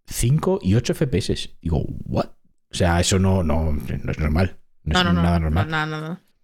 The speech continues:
Speaker 1: No es nada normal porque además, no sé si os pasó a vosotros también, pero al inicio del juego, en el prólogo, eh, todo lo que manejas en el prólogo me iba perfecto.
Speaker 2: Sí.
Speaker 1: Pero perfecto, te hablo de, de no tenía limitado los F P S a sesenta,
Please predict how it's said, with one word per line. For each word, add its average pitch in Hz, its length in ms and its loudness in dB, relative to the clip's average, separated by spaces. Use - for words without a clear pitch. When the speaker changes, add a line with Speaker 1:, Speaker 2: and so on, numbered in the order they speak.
Speaker 1:
No 110 80 0
es 110 80 2
nada 160 180 4
normal 156 280 4
porque 151 180 0
además, 123 300 4
no 147 80 2
sé 175 120 2
si 135 540 4
os 110 140 2
pasó 110 180 2
a - 20 2
vosotros 101 300 0
también, 110 280 2
pero 92 180 2
al 82 180 0
inicio 101 320 2
del 135 80 -2
juego, 139 160 4
en 104 80 4
el 82 100 2
prólogo, 139 540 2
eh, 87 180 2
todo 120 240 2
lo 135 100 4
que 123 420 4
manejas 120 420 2
en 101 80 4
el 101 100 4
prólogo 143 340 4
me 117 140 4
iba 113 380 2
perfecto. - 840 -2
Speaker 2:
Sí. 123 100 -2
Speaker 1:
Pero 98 200 2
perfecto, 139 400 0
te 156 100 0
hablo 208 200 4
de, 113 280 4
de 98 420 4
no 107 200 2
tenía 139 240 2
limitado 127 360 2
los 113 120 2
F 113 160 2
P 110 80 0
S 104 220 2
a 95 40 2
sesenta, 113 540 0